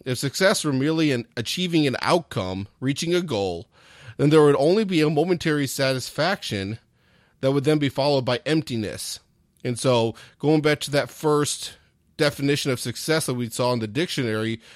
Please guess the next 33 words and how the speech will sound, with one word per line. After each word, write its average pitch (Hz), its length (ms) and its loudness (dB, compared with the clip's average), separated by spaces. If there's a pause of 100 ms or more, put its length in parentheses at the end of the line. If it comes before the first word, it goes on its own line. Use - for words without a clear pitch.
(160)
where 131 160 2
it 131 60 2
said 139 220 0
that 123 140 -2
it's 120 120 -8
an 120 160 -6
outcome 131 480 2
or 120 160 0
a 117 60 -2
result, 110 720 -2 (640)
um, 120 280 2
or 131 160 0
even 160 380 4
where 139 260 2
it's, 127 520 -2 (880)
uh, 120 220 0
the 147 140 -2
other 160 180 2
definition's 131 580 -2
a 127 40 -6
little 123 140 0
bit 120 100 -2
longer, 135 240 0
where 120 80 -2
it 110 40 -4
says 110 160 -8
a 107 60 -4
favorable 131 500 0
or, 107 200 -8 (200)
favorable 139 640 0
or 113 180 -2
desired 117 440 0
outcome, 117 600 0